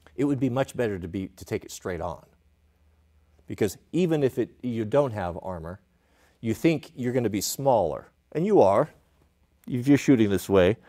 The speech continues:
but you're also very, very vulnerable. What's gonna go through there is gonna pass through there and take everything out. Whereas if you square up to the enemy, or to, to the threat,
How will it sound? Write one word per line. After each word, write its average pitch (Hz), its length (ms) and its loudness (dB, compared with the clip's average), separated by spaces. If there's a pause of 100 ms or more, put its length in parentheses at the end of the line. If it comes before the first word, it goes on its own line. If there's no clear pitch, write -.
(180)
but - 180 -2
you're 113 120 4
also 120 340 4
very, 107 540 4
very 95 320 0
vulnerable. 85 580 -6 (320)
What's 101 200 -2
gonna 107 200 -4
go 110 160 4
through 110 180 -2
there 101 80 0
is 90 80 -4
gonna 98 140 -10
pass 104 320 -2
through 98 140 -2
there 90 120 -4
and 85 100 -8
take 90 200 -8
everything 82 500 -8
out. 78 200 -10
Whereas 85 280 -6
if 87 120 -10
you 92 80 -8
square 98 440 -8
up 131 180 -8
to - 80 -18
the 82 140 -14
enemy, 80 300 -18 (120)
or 80 100 -14
to, 92 200 -12
to - 180 -16
the 82 120 -20
threat, - 400 -16